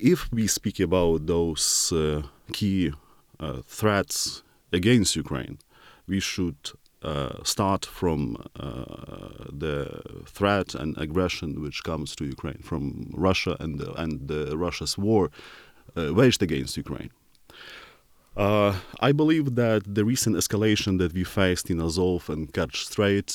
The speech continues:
uh, certainly the huge amount of the Russian troops, uh,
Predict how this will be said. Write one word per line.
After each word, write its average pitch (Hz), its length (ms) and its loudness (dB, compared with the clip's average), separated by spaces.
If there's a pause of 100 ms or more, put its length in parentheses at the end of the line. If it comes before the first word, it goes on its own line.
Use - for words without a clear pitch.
(100)
uh, 82 280 0
certainly 85 720 -2
the 76 640 -2
huge 151 300 0
amount 87 480 2
of 73 140 -2
the 73 80 0
Russian 73 320 -2
troops, - 640 -4
uh, 78 100 0